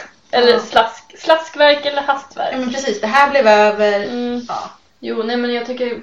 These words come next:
Speaker 1: flera ställen i, alltså, texterna känns,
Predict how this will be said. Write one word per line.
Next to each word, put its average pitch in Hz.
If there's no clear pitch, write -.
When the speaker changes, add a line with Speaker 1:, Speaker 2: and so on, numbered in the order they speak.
Speaker 1:
flera 254
ställen 233
i, 202
alltså, 196
texterna 214
känns, 196